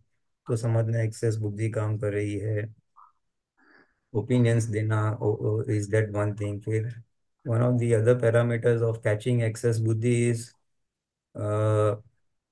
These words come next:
हमको वर्तमान में रहने नहीं देगी। मैं तो या तो भविष्य में चला जाऊंगा या भूतकाल में चला जाऊंगा। लास्ट टाइम उसने मेरे साथ ऐसा किया था, मैं भूतकाल में चला गया, या तो अभी आगे क्या होगा, मैं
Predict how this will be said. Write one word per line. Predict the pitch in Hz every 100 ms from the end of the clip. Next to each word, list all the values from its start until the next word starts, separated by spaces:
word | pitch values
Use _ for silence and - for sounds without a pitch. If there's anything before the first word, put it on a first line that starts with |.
| -
हमको | 117 120 120 127
वर्तमान | 113 107 123 123
में | 120 117
रहने | 113 113
नहीं | 113 110
देगी। | 104 104 104 98 95 _ _ _ _ _ _ _ _ _ _ _ _
मैं | 117 113
तो | 117
या | 113 110
तो | 117
भविष्य | 104 117 123
में | 117 110
चला | 113 113
जाऊंगा | 113 120 127 139 120 - _ -
या | 113
भूतकाल | 107 113 - 110
में | 107 101
चला | 98 95
जाऊंगा। | 92 90 90 87 - _ _ _
लास्ट | 107 101 -
टाइम | 110
उसने | 104 110 107
मेरे | 104 104
साथ | 104 101
ऐसा | 101 98 104
किया | 98 101 95
था, | 92
मैं | 87 90
भूतकाल | 90 95 - 107
में | 107
चला | 110 120
गया, | 131 139 117 - _ _ _
या | 113
तो | 110
अभी | 101 113
आगे | 98 98 110
क्या | 117
होगा, | 117 104 101 101 104 - _ _ _ 120
मैं | 107